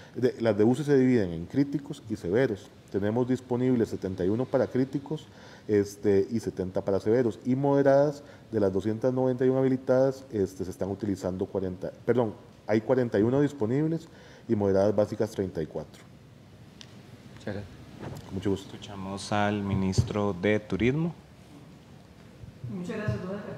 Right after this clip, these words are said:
Speaker 4: por sus consultas. Eh, respecto de la primera consulta, eh, después de tres semanas que iniciamos el proceso de apertura muy gradual,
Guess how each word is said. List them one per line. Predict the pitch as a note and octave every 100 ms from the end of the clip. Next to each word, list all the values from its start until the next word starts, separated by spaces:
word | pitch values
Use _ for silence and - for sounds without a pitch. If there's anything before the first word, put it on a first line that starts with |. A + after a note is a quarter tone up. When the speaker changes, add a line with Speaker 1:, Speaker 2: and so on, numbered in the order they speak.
| -
Speaker 4:
por | D#3
sus | C#3+
consultas. | D3+ A3+ A3+ D#3+ C#3+ - -
Eh, | E3+ D#3
respecto | D3 D3+ E3 D#3
de | D#3+
la | D3+
primera | D3+ D3+ F#3+
consulta, | G3+ G#3+ G3 A3+ G#3 B3 A#3+ - - - - - - -
eh, | E3 D#3+ D#3+ C#3
después | D#3 - F3
de | F#3
tres | G3+ G3+
semanas | G#3 F#3+ G#3+ G#3+ - - -
que |
iniciamos | D#3 D3 E3+ E3 F#3+
el | F#3+
proceso | D3 D3+ E3 D#3+
de | F3+
apertura | E3 C#3+ F3
muy | F3 F3+
gradual, | F3 E3+ E3+ F3+